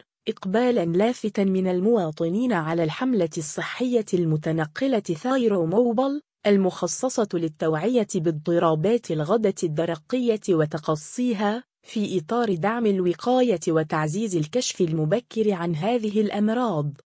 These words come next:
مبادرة صحية بإشراف وزارة الصحة. وتنتظم الحملة تحت إشراف وزارة الصحة،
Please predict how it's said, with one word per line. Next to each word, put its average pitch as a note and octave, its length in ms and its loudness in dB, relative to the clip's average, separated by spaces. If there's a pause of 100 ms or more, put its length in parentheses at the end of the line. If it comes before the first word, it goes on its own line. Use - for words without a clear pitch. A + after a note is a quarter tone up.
(600)
مبادرة G3 760 2
صحية G#3+ 600 -2
بإشراف F3 800 0
وزارة G3 640 2
الصحة. - 720 -6 (680)
وتنتظم G#3 840 0
الحملة A3+ 440 0
تحت G3 460 -6
إشراف F3+ 600 -2
وزارة F#3+ 760 2
الصحة، A#3+ 680 -6